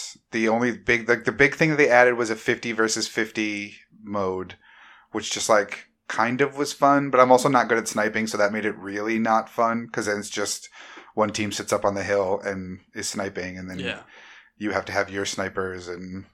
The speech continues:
Speaker 1: like, it's, it's kinda cool, and it, but it's just basically the, um, like, the, the loading screen from the normal Warzone,
Speaker 2: So it's just hell.
Speaker 1: but with fif-,
Speaker 2: <laughs>
Speaker 1: but, but fifty versus fifty, so you, you at least have teammates. It's not everyone for themselves.
Speaker 2: Yeah.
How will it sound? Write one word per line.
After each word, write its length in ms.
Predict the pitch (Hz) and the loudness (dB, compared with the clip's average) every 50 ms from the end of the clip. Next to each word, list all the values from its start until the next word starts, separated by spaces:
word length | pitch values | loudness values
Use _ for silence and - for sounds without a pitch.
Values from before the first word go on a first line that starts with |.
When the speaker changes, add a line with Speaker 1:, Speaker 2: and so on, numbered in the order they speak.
| _ | _
Speaker 1:
like, 180 | - 117 123 156 | -4 -2 0 0
it's, 260 | 160 156 - - - - | -2 -2 -4 -10 -6 -4
it's 160 | 160 151 - | -4 -4 2
kinda 260 | - - 165 151 139 | 6 8 8 8 6
cool, 380 | - - 131 120 117 113 110 - | 4 2 4 6 6 6 4 4
and 100 | 117 117 | 2 0
it, 100 | 113 113 | 2 4
but 100 | 135 131 | 4 2
it's 120 | 131 127 - | 2 2 2
just 260 | - 170 165 - - | 2 2 2 4 4
basically 520 | 139 131 127 - 131 - - 117 117 113 | 4 4 4 4 0 -4 -2 -2 0 0
the, 560 | 110 101 92 107 107 104 101 101 98 98 95 - - - - - - - - - _ _ - | -2 0 2 2 4 4 4 4 2 0 -4 -8 -14 -20 -20 -20 -20 -20 -20 -20 _ _ -8
um, 420 | 104 87 85 85 85 87 - - - | -6 -6 -6 -8 -12 -14 -18 -16 -14
like, 160 | 104 101 - | -14 -8 -4
the, 280 | - 104 101 104 95 - _ _ _ - | -4 -4 -4 -6 -10 -18 _ _ _ -8
the 80 | 95 92 | -8 -4
loading 460 | 95 104 107 107 104 101 98 98 95 | 0 2 2 2 2 0 -2 -2 -4
screen 600 | - - - 104 98 95 95 92 87 90 92 - _ | -6 -4 -2 -2 -2 -2 -4 -6 -8 -10 -12 -16 _
from 200 | - - 104 98 | -6 -4 -4 -4
the 60 | 95 98 | -4 -4
normal 340 | 98 101 101 98 98 92 95 | -2 -2 -2 -2 -2 -2 -4
Warzone, 340 | 95 90 90 85 92 92 - | -4 -4 -6 -6 -8 -4 -4
Speaker 2:
So 80 | - | -4
it's 80 | 87 87 | -4 -4
just 100 | - - - | -4 -6 -6
hell. 140 | - 117 | -4 0
Speaker 1:
but 100 | 113 117 | 2 2
with 120 | 110 104 - | 2 2 0
fif-, 180 | - 131 113 - | 0 0 2 6
Speaker 2:
<laughs> 140 | 196 185 156 | 6 8 8
Speaker 1:
but, 260 | 147 139 165 156 165 | 8 8 6 6 6
but 160 | - 151 - | 6 6 6
fifty 300 | - - 156 135 - 143 | 6 4 4 4 4 2
versus 260 | 117 120 120 - - | 2 2 0 0 -2
fifty, 260 | - - 135 113 117 | -2 0 0 0 0
so 120 | 107 - 110 | -2 -2 -2
you, 260 | 110 107 95 107 113 | -2 -4 -4 -8 -10
you 140 | 113 120 113 | -8 -4 -4
at 60 | 110 | -2
least 180 | 107 113 110 110 | -2 -4 -4 -2
have 140 | 101 98 - | -4 -4 -4
teammates. 420 | - 101 95 90 85 80 80 - | -6 -10 -10 -10 -12 -14 -16 -16
It's 140 | - - - | -14 -10 -6
not 160 | 104 98 90 | -6 -4 -4
everyone 340 | 87 92 95 95 90 87 87 | -6 -6 -8 -8 -10 -10 -12
for 120 | - - | -14 -16
themselves. 360 | 87 85 87 - - 92 110 123 | -16 -14 -12 -10 -8 -6 -4 -4
Speaker 2:
Yeah. 140 | 107 - | -4 -6